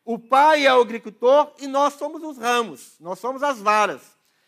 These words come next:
E nós precisamos estar ligados a essa videira. Sem estar ligado a essa videira, nós não dam-, nós não podemos dar frutos.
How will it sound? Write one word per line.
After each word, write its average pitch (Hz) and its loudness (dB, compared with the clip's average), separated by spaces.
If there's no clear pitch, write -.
E 190 -4
nós 294 4
precisamos 254 -6
estar 240 -6
ligados 254 0
a 180 -4
essa 180 -6
videira. 127 -16
Sem 311 0
estar 247 0
ligado 190 -2
a - 0
essa 170 -6
videira, 254 0
nós 233 0
não 226 -4
dam-, 190 -8
nós 185 -4
não 233 -2
podemos 185 -6
dar 147 -12
frutos. - -20